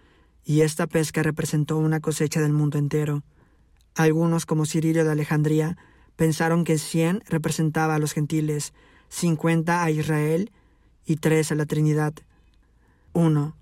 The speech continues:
la verdad es que todos sabemos con certeza que ciento cincuenta y tres representa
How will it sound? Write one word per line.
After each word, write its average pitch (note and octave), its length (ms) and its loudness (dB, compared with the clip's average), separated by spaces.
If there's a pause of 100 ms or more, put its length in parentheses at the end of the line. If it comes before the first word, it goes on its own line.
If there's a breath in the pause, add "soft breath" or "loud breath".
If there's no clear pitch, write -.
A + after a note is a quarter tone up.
la D#3+ 180 2
verdad D#3 280 2
es E3+ 140 -2
que D#3+ 140 -2
todos E3 320 0
sabemos D#3 400 0
con D3+ 160 -2
certeza D3+ 460 -2
que D3+ 100 -4
ciento D#3 300 -2
cincuenta D#3 400 -2
y D3 40 -2
tres D#3 240 -2
representa D#3 640 -2